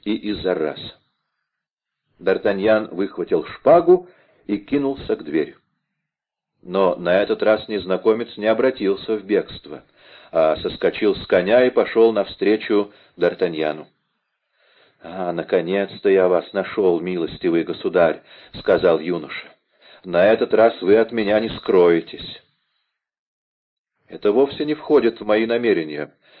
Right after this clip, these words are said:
На этот раз я сам искал вас. Именем короля я вас арестую. Я требую, чтобы вы отдали мне вашу шпагу, милостивый государь. Не вздумайте сопротивляться, предупреждаю вас,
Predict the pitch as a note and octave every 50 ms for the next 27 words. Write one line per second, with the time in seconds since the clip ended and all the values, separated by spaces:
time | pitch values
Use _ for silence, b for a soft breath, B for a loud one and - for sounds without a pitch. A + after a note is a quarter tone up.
0 | b b b b b - F2+ G2 A2 C3+ D#3+ F3 F3+ F3 - - E3+ E3 E3 E3
1 | - - A2+ C#3 D3 D3 - - F#3+ E3+ C#3+ A2 F2+ - - - G2+ F2+ E2 E2
2 | D#2+ D2+ C#2 - - - - - _ _ _ _ _ _ _ _ _ - A2+ E3
3 | F3 F3+ F3 F3 F3 E3+ E3 - C#3+ C3+ C#3+ D3 C#3+ D3+ D#3+ D#3+ D#3 A#2+ B2+ C#3+
4 | C#3 C#3 C3+ B2+ - A#2+ A2 A2+ A2 - - - G2+ E2+ D2 - - _ _ _
5 | _ _ _ b b b b b b - E2 D#2+ G2 A#2+ C3+ - - C#3 C#3+ D#3
6 | D#3+ D3+ D#3 D#3 D#3 D3+ - - D#3 C#3 C3 C3+ C3 C#3+ D#3 D#3 - - C3 D#3+
7 | D#3+ - C#3 - D3 D3+ D3 C#3+ C3 C3+ C3+ C3 C#3+ C#3+ - - C3 - - -
8 | - E3 D#3 B2+ A2 G2 E2+ - b b b b b b - F#2+ G#2 G2 F2 D#2
9 | - - - E2+ E2 D#2+ - E2 - - F2+ F2 E2 - - - - _ _ _
10 | _ _ _ _ _ _ - - D3 D3+ D3+ D3 D#3 G#3+ G3+ E3+ D3 B2 - A#2+
11 | G#2 - B2 - A2 A2 - A#2 G#2 G2+ G2 F2+ D#2+ - - - F2+ - - G#2+
12 | A#2 C3 C#3 C#3 C#3 C#3+ C3+ - - A2+ C3 D#3+ E3 D#3+ D3+ C3+ B2+ G#2 -